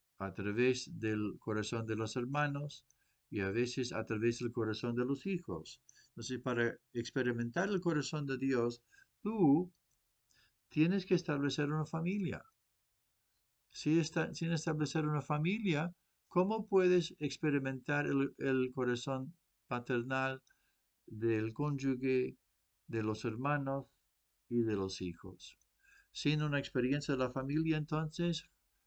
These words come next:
jamás podrás entender el corazón de Dios. Y por eso, eh, la estructura del reino de los cielos de Dios es en base a la familia.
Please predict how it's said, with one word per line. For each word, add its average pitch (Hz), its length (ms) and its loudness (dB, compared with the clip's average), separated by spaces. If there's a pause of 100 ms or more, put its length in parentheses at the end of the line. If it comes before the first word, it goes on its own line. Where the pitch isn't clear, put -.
(180)
jamás 147 760 -4
podrás 156 520 2
entender 156 540 0
el 220 100 -8
corazón 95 520 -6
de 82 160 -10
Dios. - 460 -16 (1400)
Y 139 120 0
por 139 240 2
eso, 165 520 2 (640)
eh, 120 180 0
la 117 100 4
estructura 147 720 4
del 117 180 2
reino 139 220 -2
de 120 160 0
los 107 160 -2
cielos 123 480 0
de 90 140 -2
Dios 98 600 -2
es 120 400 -2
en 120 220 -2
base 170 320 0
a - 20 -4
la 139 140 -4
familia. 143 600 -6